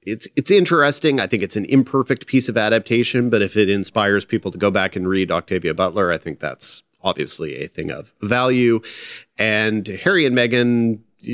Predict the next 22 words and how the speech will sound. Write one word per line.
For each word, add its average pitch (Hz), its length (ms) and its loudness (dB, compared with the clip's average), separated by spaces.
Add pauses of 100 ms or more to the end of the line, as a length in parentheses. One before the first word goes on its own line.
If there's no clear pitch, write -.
(220)
I 107 120 2
don't 98 320 -2
think 95 260 -2
there's 87 260 -2
really 87 240 0
anything 85 440 -4
that 80 220 -4 (120)
a 87 100 -2
review 87 400 -2
is 85 120 -4
<laughs> - 0 -
gonna 107 260 0
tell 82 260 -2
you. 87 200 -2
If 92 160 -2
you, 117 160 6 (360)
if 127 160 4
you 135 160 6
feel 120 220 2
like 101 220 0
you 110 100 4
wanna 95 480 0